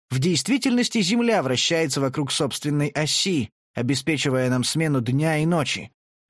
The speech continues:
А в центре Солнечной системы располагается Солнце,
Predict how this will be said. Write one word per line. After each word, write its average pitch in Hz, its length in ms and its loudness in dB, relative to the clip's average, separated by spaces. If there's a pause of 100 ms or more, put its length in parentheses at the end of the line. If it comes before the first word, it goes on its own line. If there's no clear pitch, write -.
А 117 100 0
в - 60 -10
центре 160 400 2
Солнечной 156 580 0
системы 156 440 0
располагается 143 640 0
Солнце, 208 680 0